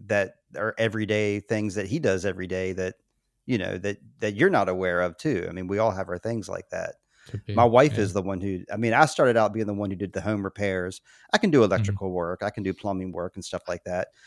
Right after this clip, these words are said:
Speaker 2: I
Speaker 1: But
Speaker 2: can
Speaker 1: my
Speaker 2: do
Speaker 1: wife
Speaker 2: electrical. I just don't like it because I know I'm reckless. <laughs>
Speaker 1: <laughs> I'm
Speaker 2: I
Speaker 1: very,
Speaker 2: know,
Speaker 1: very careful.
Speaker 2: I'm,
Speaker 1: So
Speaker 2: I'm,
Speaker 1: we're
Speaker 2: like I said, I'm
Speaker 1: different.
Speaker 2: like,
Speaker 1: <laughs>
Speaker 2: I can't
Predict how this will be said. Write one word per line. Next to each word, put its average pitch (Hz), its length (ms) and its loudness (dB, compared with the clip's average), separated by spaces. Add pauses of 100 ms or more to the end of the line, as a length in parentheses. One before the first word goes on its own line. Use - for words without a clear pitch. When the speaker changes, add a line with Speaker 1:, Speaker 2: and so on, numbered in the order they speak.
Speaker 2:
I 180 200 0
Speaker 1:
But 110 80 -4
Speaker 2:
can - 20 6
Speaker 1:
my 110 120 8
Speaker 2:
do 104 120 4
Speaker 1:
wife - 0 -
Speaker 2:
electrical. 135 680 4
I 123 100 2
just 120 240 4
don't 110 260 0
like 107 260 -4
it 127 160 -2
because 110 240 0
I 98 100 0
know 101 180 -2
I'm 98 260 -6
reckless. - 580 -10
<laughs> - 360 -14 (520)
Speaker 1:
<laughs> - 880 4
I'm 165 180 8
Speaker 2:
I - 80 4
Speaker 1:
very, 120 420 10
Speaker 2:
know, - 20 2
Speaker 1:
very 117 320 6
careful. 135 520 6
Speaker 2:
I'm, - 0 -
Speaker 1:
So - 100 -8
Speaker 2:
I'm, 151 300 6
Speaker 1:
we're 156 160 6
Speaker 2:
like 147 60 4
I 147 40 6
said, 120 180 6
I'm 123 120 4
Speaker 1:
different. - 0 -
Speaker 2:
like, 120 320 0 (120)
Speaker 1:
<laughs> - 0 - (680)
Speaker 2:
I 143 140 2
can't 147 400 2